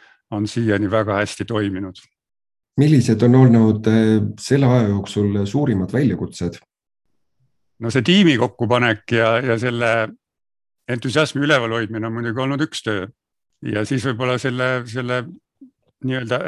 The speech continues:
Speaker 1: äri kasvatamine, et, aga kasvanud ta seni ei ole.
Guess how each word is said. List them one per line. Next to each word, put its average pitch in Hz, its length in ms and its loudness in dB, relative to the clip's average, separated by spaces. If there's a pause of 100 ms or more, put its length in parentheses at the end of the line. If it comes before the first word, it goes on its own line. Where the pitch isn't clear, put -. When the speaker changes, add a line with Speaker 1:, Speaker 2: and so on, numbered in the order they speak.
Speaker 1:
äri 139 180 2
kasvatamine, 101 720 -4
et, - 320 -14
aga 104 480 -2
kasvanud 107 480 -4
ta - 100 -6
seni 113 300 -2
ei 120 80 0
ole. 113 300 -2